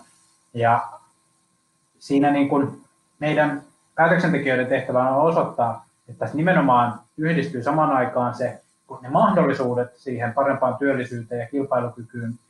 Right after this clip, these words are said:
kestävään kehitykseen ekologisesti ja sosiaalisesti ja taloudellisesti,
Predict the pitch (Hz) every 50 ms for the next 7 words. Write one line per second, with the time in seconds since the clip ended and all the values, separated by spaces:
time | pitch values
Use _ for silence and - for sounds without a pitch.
0 | _ _ 135 135 135 - 123 123 117 113 - 127 131 - 120 123 117 - - 123
1 | 113 113 113 113 - _ _ _ _ _ _ 123 135 135 139 135 127 123 117 120
2 | 120 120 113 - - 123 120 - - - 151 131 127 123 117 - - - 127 123
3 | - 143 143 135 127 123 123 120 123 120 117 120 117 - _